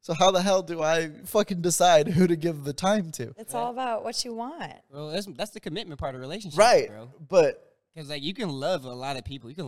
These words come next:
Speaker 3: love a lot of things about a lot of people. When it comes to committing to someone, it's like, okay, yeah, I could go, "Yeah, this bitch over here is bad, and she has a great job, and she's fun to hang out with,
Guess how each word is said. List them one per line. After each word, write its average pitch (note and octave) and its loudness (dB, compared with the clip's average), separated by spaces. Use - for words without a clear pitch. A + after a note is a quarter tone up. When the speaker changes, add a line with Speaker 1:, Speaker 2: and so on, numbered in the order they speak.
Speaker 3:
love C#3 -4
a - -14
lot A#2+ -10
of A#2 -14
things A2+ -16
about A2 -18
a A2 -16
lot G#2+ -16
of G2+ -20
people. A#2 -20
When A2 -20
it - -20
comes C#3 -14
to A2+ -18
committing A2+ -10
to A#2 -18
someone, G#2+ -14
it's A2+ -20
like, A2+ -12
okay, B2 -14
yeah, A#2 -12
I A#2 -12
could A#2 -20
go, A2+ -16
"Yeah, A2+ -20
this C3 -16
bitch B2+ -14
over B2 -18
here D3 -12
is A2+ -14
bad, A2 -18
and A2+ -20
she C3 -20
has A#2 -20
a G2+ -20
great A2+ -20
job, A2 -18
and G#2+ -20
she's A#2 -18
fun A2+ -20
to A2 -18
hang A2 -18
out G#2+ -16
with, A2+ -20